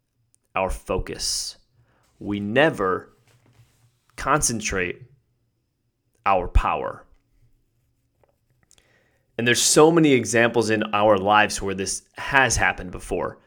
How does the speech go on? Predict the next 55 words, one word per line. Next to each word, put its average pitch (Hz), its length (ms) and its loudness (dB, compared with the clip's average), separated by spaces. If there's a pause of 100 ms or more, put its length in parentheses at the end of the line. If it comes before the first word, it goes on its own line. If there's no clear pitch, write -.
(260)
And 113 120 0
one 143 120 6
of 151 40 4
my 127 120 6
favorites 123 580 4
is 98 300 -4
Dave 120 320 4
Ramsey 120 280 2
talks 101 340 -2
about 98 260 -2
this 104 180 -6
when 104 100 -6
he 107 60 -4
gets 110 200 -4
people 104 240 -2
to 92 120 -8
focus 107 320 -4
on 95 160 -4
his, 95 240 -12
on 101 200 -6
the, 92 120 -12 (100)
on 104 140 -2
the 95 80 -10
money 107 380 0
part 95 260 -4
of 92 80 -12
life. 85 340 -8 (380)
He 131 80 -4
says, 135 160 0
"I 143 60 0
want 185 200 2
you 190 60 2
to 156 80 2
think 156 200 0
back 135 240 2
to 135 60 -2
the 120 100 2
first 123 280 0
time, 123 240 0
if 110 100 -10
you're 110 80 -2
married, 110 440 2
to 107 240 -2 (340)
the, - 180 -6 (100)
the 120 120 2
way 131 240 6
you 127 840 2 (340)
treated 156 600 2
your 123 220 4
significant 123 560 -2
other 110 200 4
at 101 180 2
that 95 200 0
time, 98 260 -4 (220)
how 151 600 6